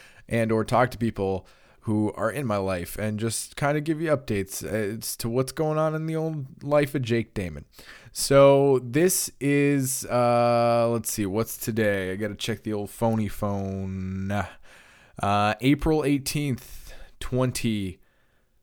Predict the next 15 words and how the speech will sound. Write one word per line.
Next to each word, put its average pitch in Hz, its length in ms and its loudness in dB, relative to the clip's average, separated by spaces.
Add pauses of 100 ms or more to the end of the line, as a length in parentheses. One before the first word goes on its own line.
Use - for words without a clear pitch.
(260)
nineteen, 110 760 0
and 98 240 -4
we 113 160 2
are 101 380 2
mere 156 340 4
days 139 400 4
away 127 220 6
from 120 160 -2
Avengers 110 400 0
Endgame. 98 640 -4 (680)
Uh, 95 560 -4
I 101 60 -4
am 95 120 -6
so 90 240 -2
excited. 92 540 -4